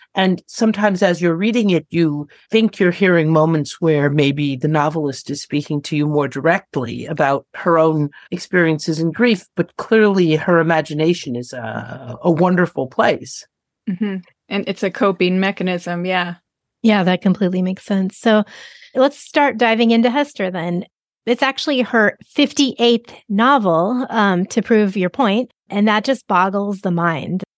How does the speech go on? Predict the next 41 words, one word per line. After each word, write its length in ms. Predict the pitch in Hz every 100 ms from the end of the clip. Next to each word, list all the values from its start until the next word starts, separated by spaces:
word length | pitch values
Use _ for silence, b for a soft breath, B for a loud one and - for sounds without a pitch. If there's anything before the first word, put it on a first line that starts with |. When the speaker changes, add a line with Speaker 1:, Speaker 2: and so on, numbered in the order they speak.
| _ _
Speaker 3:
But 160 | 247 240
there's 160 | 247
nothing 440 | 233 254 262 294 277
that 120 | 220
Amy 300 | 190 196 196
and 80 | 196
I 180 | 185
love 260 | 185 185 180
more 460 | 190 190 190 185 185
than 140 | 202
a 80 | 190
big, 260 | 214 190
fat 320 | - 196 190 196
Victorian 480 | 202 - 208 190
novel 380 | 185 180 180 202
with 120 | 196
small 320 | - 208 190 185
print. 400 | - 190 233 -
It's 140 | - -
the 80 | 233
sort 220 | 269 254
of 80 | 247
thing 140 | 220
you 120 | 214
want 140 | 202 190
to 80 |
read 240 | 185 202 202
on 120 | 185
a 60 | 185
cold 300 | - 208 202
winter's 280 | 196 226
night. 520 | 240 320 302 285 269 B
You 40 | B B _
can 180 | - 185
settle 320 | - 190 185
in 320 | 190 190 190 185
with 260 | 180 -
tea, 540 | - 339 302 294 277 226
a 40 |
roaring 320 | 202 202 202
fire, 520 | 202 233 220 220 214